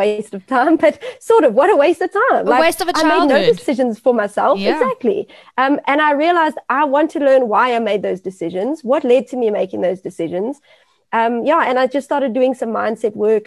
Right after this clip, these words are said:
Speaker 1: and, and the reparenting is really that. It's, it's different for everyone as well.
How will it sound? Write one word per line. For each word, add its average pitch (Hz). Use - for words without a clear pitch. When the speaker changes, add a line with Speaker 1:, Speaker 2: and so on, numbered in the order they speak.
Speaker 1:
and, 202
and 214
the 220
reparenting 254
is 202
really 233
that. -
It's, 220
it's 247
different 269
for -
everyone 240
as 226
well. 180